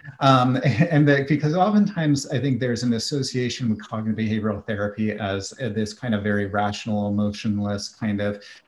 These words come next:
you know, perfunctory type of, uh, approach. Whereas, um, you know, really, and, and it's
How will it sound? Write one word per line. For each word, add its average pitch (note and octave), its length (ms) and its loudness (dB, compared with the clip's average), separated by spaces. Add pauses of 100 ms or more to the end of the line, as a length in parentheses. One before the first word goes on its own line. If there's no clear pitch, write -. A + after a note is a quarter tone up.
(100)
you A2+ 100 2
know, G#2+ 80 2
perfunctory A2+ 760 -2
type G#2+ 300 -6
of, G#2 240 -2
uh, G2+ 500 -4
approach. D3+ 720 -2 (360)
Whereas, A#2 580 2
um, G#2+ 500 4
you B2+ 140 0
know, A2 80 2
really, D3 680 2
and, A2+ 220 4
and A2+ 140 -2
it's G#2 300 -4